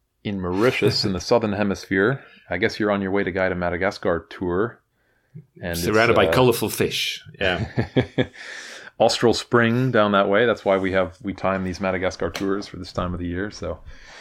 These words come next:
Speaker 1: yeah, very different places in the world. And today we're gonna talk about neither of the places where we are, but we're actually gonna talk about
Speaker 2: <laughs>
Speaker 1: Taiwan a bit. I just guided a Taiwan trip, and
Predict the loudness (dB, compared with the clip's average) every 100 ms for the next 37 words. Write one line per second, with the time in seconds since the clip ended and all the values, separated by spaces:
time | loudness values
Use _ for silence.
0 | -20 -4 4 4 6 2 2 -2 -4 -4
1 | -20 _ _ _ -2 -2 -2 -6 -6 -6
2 | -4 -4 -4 -8 _ -20 -20 _ _ _
3 | -20 -20 -12 2 6 6 4 _ _ 2
4 | 4 6 6 4 4 4 6 4 4 2
5 | 4 2 2 2 0 0 0 4 6 6
6 | 4 0 0 0 -2 -6 -2 -2 0 0
7 | 0 0 -4 -4 -4 0 2 2 0 -4
8 | -2 -2 -4 _ _ -20 -20 -20 -8 -6
9 | -2 -4 -2 0 2 0 -4 -10 -10 -6
10 | 0 2 2 0 0 0 0 -2 -20 _
11 | _ _ _ _ -8 -6 -4 -6 -8